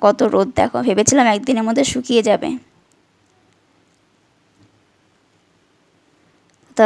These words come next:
দেখো, তারপর একটা জাল দিয়ে দিয়েছিলাম, কারণ যাতে কিছুতে মুখ না দেয় পাখিতে, ওর জন্য একটা জাল দিয়ে দিয়েছিলাম। কিছুক্ষণ পরে, প্রায় বিকেলের দিকে দেখছিলাম, দেখো এখনও কিন্তু কাঁচা রয়েছে। একদিনে কিন্তু আমার এটা শুকাবে না, আরও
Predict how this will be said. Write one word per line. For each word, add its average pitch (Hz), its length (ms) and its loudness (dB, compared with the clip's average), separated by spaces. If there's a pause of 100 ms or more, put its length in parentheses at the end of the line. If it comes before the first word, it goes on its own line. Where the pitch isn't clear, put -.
(140)
দেখো, 254 240 4
তারপর 214 260 6
একটা 254 200 4
জাল 202 140 8 (100)
দিয়ে 214 140 4
দিয়েছিলাম, 202 440 2 (300)
কারণ 208 180 4 (100)
যাতে 208 160 0
কিছুতে 247 280 -4 (100)
মুখ 226 120 0 (160)
না 208 140 2
দেয় 226 200 4
পাখিতে, 254 360 -4 (440)
ওর - 140 -6
জন্য 202 200 -6
একটা 254 200 0
জাল 196 180 4
দিয়ে 202 220 0
দিয়েছিলাম। 240 400 -2 (400)
কিছুক্ষণ 240 360 -8 (120)
পরে, 208 180 4 (120)
প্রায় 254 200 4 (140)
বিকেলের 202 360 -4
দিকে 196 260 -2
দেখছিলাম, 254 400 -4 (1000)
দেখো - 260 -4
এখনও 226 300 0
কিন্তু 202 240 -4
কাঁচা 185 240 0
রয়েছে। 180 320 -2 (600)
একদিনে 202 360 -6
কিন্তু 208 200 -4
আমার 208 160 2
এটা 220 180 2
শুকাবে 190 420 2
না, - 40 0 (840)
আরও 196 100 4